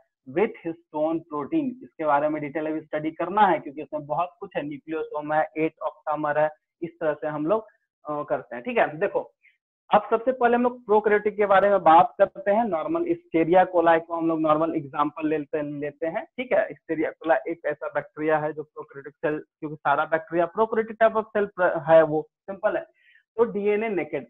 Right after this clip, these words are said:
अब एक चीज बताओ, डीएनए का कुछ characteristics अगर तुम पढ़ोगे तो उसमें सबसे पहला डीएनए is a negative material, Negative charge material होता है, ये negative charge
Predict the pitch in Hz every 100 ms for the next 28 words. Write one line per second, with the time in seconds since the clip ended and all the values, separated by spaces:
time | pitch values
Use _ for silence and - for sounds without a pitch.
0 | - 254 240 233 208 165 156 127 - _
1 | _ _ _ _ _ _ _ _ - -
2 | - 139 190 214 254 269 262 240 240 233
3 | - 208 - 214 - 226 - 196 196 208
4 | 202 180 170 180 190 190 180 185 185 -
5 | 233 226 214 208 165 180 180 185 190 202
6 | 208 - - 175 170 170 170 170 175 160
7 | 156 151 160 170 170 180 160 147 - 147
8 | 147 139 147 139 - _ _ _ _ _
9 | _ _ _ _ _ - 143 143 160 151
10 | 196 208 - 165 151 156 156 151 151 143
11 | 147 143 143 147 165 190 143 143 147 -
12 | 143 139